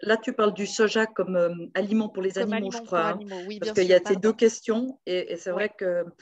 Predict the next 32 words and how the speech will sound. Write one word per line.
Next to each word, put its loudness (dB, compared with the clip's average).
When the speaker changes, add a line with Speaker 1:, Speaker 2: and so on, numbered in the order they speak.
Speaker 1:
alors, -4
sur 0
le -4
soja 4
comme 0
aliment 0
pour, -8
euh, 4
le -4
problème, -2
c'est -6
que -8
les -10
produits, 0
euh, 2
avec -4
des -8
alternatives -2
soja -2
comme -8
planted, 4
le 2
poulet 2
ou 0
comme -6
ça, -4
ça -2
vient 0
souvent -4
pas 4
de -2
Suisse. -8